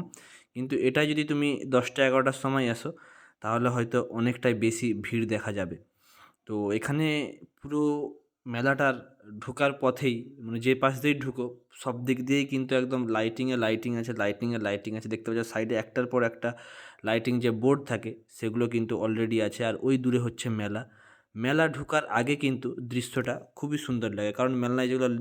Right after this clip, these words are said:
নাগরদোলনা থাকে বা স্টেজের লাইট বলো বা দোকানের লাইটগুলো বলো, তিরপলের ভিতর থেকে যে বেরিয়ে আসে না সাইড থেকে, সেটা দেখতে তো খুবই সুন্দর লাগে। তো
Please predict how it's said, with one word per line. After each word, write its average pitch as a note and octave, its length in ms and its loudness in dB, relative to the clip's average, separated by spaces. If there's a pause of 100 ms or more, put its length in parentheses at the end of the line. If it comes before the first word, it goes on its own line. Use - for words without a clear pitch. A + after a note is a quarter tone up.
(140)
নাগরদোলনা A#2+ 560 0 (100)
থাকে A#2 260 -2 (600)
বা G#2 100 -10 (120)
স্টেজের B2+ 460 2
লাইট B2 220 4 (100)
বলো G#2+ 240 -2 (600)
বা G2+ 140 -6 (360)
দোকানের B2+ 400 -2
লাইটগুলো A#2 420 0 (100)
বলো, A2 160 0 (200)
তিরপলের C3 440 0
ভিতর C3 240 -4
থেকে C3+ 200 2
যে B2 60 2 (100)
বেরিয়ে C3 320 2
আসে C3 180 -2
না C3 140 -2
সাইড A#2 180 0 (100)
থেকে, C3 160 2 (380)
সেটা C3+ 200 0 (100)
দেখতে C3 260 2
তো C3 40 2 (120)
খুবই C3 200 4
সুন্দর A2+ 360 0 (100)
লাগে। F#2 180 -10 (580)
তো B2 60 -2